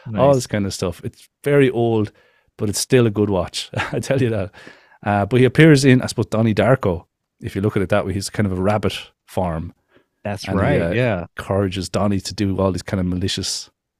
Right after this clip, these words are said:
Speaker 1: things. Um, so you could think, you could think of it as the pu-, the puka. Um,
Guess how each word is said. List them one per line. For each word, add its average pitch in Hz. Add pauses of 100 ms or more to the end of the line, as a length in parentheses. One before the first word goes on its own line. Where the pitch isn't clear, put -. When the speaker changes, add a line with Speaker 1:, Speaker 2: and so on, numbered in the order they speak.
(160)
Speaker 1:
things. 98 (680)
Um, 90
so -
you 175
could 180
think, 196
you 160
could 196
think 113
of 98
it 95
as 90 (280)
the 107
pu-, -
the -
puka. 95 (1080)
Um, 87